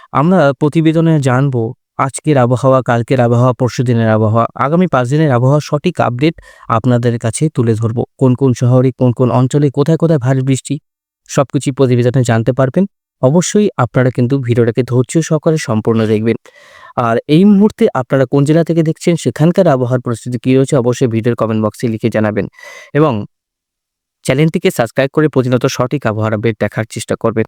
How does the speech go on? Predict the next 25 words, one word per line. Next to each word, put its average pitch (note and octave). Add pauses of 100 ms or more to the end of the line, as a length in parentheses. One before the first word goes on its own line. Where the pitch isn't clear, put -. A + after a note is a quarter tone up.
প্রথমেই G#3
আপনাদের A2+
কাছে B2 (420)
আমি B2
তুলে C3
ধরবো C3 (240)
স-, -
উপগ্রহ A#2+
চিত্র। - (640)
উপগ্রহ F3
চিত্রে G3+ (140)
আমরা B2+
বুঝতে B2
পারছি D#3
কলকাতার D#3
কাছাকাছি C#3+ (460)
আমরা C3
মেঘলা A#2
আকাশ A2
পাচ্ছি। - (580)
কোন D#3
কোন F3
জায়গায়? F3 (1120)
খড়গপুর, C3+
কোলাঘাট, A#2